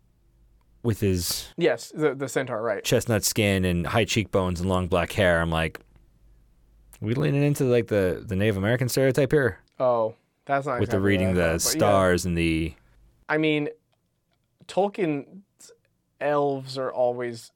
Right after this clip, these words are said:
Speaker 2: have always felt like that to me.
Speaker 1: Oh, really? 'Cause I thought they
Speaker 2: Well
Speaker 1: came from Scandinavian. Or you mean just that representation of a culture where
Speaker 2: Yes.
Speaker 1: it's just been taken, not, not specifically Native American?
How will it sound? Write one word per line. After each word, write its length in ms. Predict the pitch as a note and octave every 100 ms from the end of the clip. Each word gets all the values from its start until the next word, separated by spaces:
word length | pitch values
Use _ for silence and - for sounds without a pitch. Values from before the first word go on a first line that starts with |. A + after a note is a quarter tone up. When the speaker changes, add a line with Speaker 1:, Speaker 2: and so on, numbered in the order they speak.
| -
Speaker 2:
have 140 | C#3
always 280 | B2+ A#2+ -
felt 320 | - A#2+ -
like 240 | A#2 G#2+
that 200 | - G2 -
to 100 | G#2+
me. 160 | G2+ G#2
Speaker 1:
Oh, 80 | B2+
really? 360 | B2+ D3+ E4 G#4+ - _ _ -
'Cause 140 | A2
I 80 | A2+
thought 180 | G#3 A#2
they 60 |
Speaker 2:
Well 160 | F#3 F3
Speaker 1:
came 280 | G#2+ G2+ F2+ _ _ - - _
from 480 | - G#2+ F#2 F#2 F2
Scandinavian. 1040 | G2 - G#2 D#2+ D#2 C3+ D#2 C2 B1+ D#2 - - - - - - - - _ _ _ _ _ -
Or 100 | C#3
you 160 | C3+ D3
mean 180 | C#3
just 140 | A2+ G#2+
that 220 | G#2 F#2+ - -
representation 560 | G2+ E2+ F#2 G#2 F#2+
of 80 | F2+
a 160 | - F2
culture 580 | - D2 - C#2 A#1+ - _ -
where 120 | - D#2+
Speaker 2:
Yes. 20 |
Speaker 1:
it's 80 | -
just 100 | D2+
been 100 | D2+
taken, 300 | D#2 C#2+ D#2
not, 220 | D2+ D2+
not 180 | D#2+ D2+
specifically 480 | - - C#2+ - D2
Native 140 | C#2
American? 520 | C#2 C#2+ B1+ - D#2